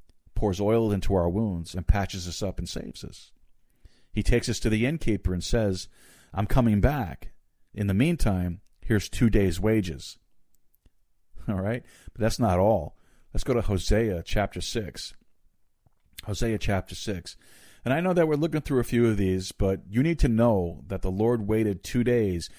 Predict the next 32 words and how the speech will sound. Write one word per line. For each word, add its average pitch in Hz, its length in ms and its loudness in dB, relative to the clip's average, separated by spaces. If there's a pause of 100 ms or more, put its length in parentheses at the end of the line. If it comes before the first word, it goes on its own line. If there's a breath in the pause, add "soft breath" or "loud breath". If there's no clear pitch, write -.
(280 loud breath)
not 113 240 0
because 190 260 2
he's 131 180 -2
neglecting 110 500 0
Lazarus. 95 760 -4 (340)
It's - 140 -4
not 143 180 2
because 156 240 0
he 127 60 -2
doesn't 104 340 2
love 107 220 0
Lazarus. 92 720 -4 (560 soft breath)
But - 100 -2
there 180 140 4
are 185 180 6
a - 40 2
couple 110 320 2
of 95 120 -2
reasons. 110 560 -4 (400 soft breath)
One 131 280 4
is, 101 300 2
is 98 140 -8
that 104 100 0
it's - 100 0
a 95 60 -2
demonstration 110 880 -2
of 92 100 -6
a 92 60 -8
prophetic 104 500 -2
scheme 123 340 2
of 107 120 0
things. - 540 -8